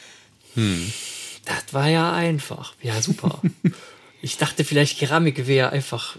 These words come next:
Speaker 2: wie, mit wie geringeren Toleranzen oder so.
Speaker 3: Das
Speaker 2: Weil die ist
Speaker 3: hat's,
Speaker 2: auch sau
Speaker 3: das hat's
Speaker 2: toler-
Speaker 3: doch für sich. Also diese Keramikwellen, die, die kommen ursprünglich aus, aus Präzisions-, äh, Druckerwellen.
Speaker 2: Okay.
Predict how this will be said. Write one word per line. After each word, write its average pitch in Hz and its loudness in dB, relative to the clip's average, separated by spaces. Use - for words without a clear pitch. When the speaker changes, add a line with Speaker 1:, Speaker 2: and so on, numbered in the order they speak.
Speaker 2:
wie, 135 -6
mit 120 -4
wie 139 -6
geringeren 139 2
Toleranzen 143 0
oder - -6
so. 170 -4
Speaker 3:
Das 120 2
Speaker 2:
Weil 135 6
die 143 8
ist 151 10
Speaker 3:
hat's, 117 2
Speaker 2:
auch - -8
sau 113 6
Speaker 3:
das 131 8
hat's 139 6
Speaker 2:
toler- 120 4
Speaker 3:
doch - 0
für 220 4
sich. 117 0
Also 120 2
diese 113 2
Keramikwellen, 143 2
die, 139 -2
die 127 -4
kommen 117 0
ursprünglich 131 4
aus, 104 0
aus - -8
Präzisions-, 110 -2
äh, 82 0
Druckerwellen. 151 4
Speaker 2:
Okay. 135 -8